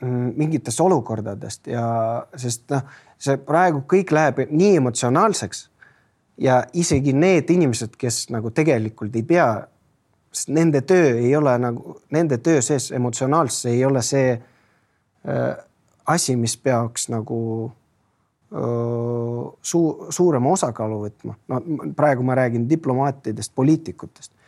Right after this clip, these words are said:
See praegu läheb nii järsku,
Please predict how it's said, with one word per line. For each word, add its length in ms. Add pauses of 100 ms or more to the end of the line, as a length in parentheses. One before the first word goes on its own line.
(300)
See 160
praegu 400
läheb 240
nii 320 (1400)
järsku, 840